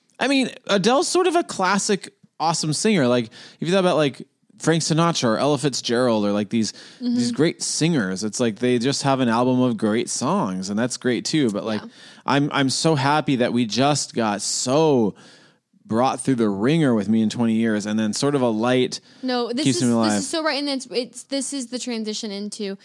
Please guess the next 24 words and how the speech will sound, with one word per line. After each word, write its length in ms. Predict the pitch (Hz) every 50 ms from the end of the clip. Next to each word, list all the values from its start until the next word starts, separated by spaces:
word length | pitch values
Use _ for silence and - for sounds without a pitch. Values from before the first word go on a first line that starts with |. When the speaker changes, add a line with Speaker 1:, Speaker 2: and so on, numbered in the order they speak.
| - - - -
Speaker 2:
and 160 | 247 247 254
now, 300 | 240 226 226 233 240 - -
I 120 | - 233 240
mean, 180 | 240 226 226
I, 140 | 226 220 214 220
this 240 | - 233 226 214 -
is 180 | 220 202 190 - _ _ -
the 100 | 226 214
perfect 800 | - - - - - - 269 269 269 240 - - 196 135 -
setup 440 | - - 233 214 202 185 147 - -
into 380 | - 170 196 185 185 - - 220
Speaker 1:
Yeah. 200 | - - 120 -
Speaker 2:
the 40 | 190
next 260 | 151 - - - -
song 340 | - - 156 113 98 104 113
that 100 | 104 -
Speaker 1:
Yeah. 120 | 117 113
Speaker 2:
we'll 80 | 95 -
get 120 | - -
into. 260 | - 127 117 - 147 160
Speaker 1:
We're 140 | 175 170
getting 300 | 151 165 202 220 233 233
some 400 | 202 - 196 156 139 135 131 131
nice, 440 | 127 131 143 165 196 208 202 - -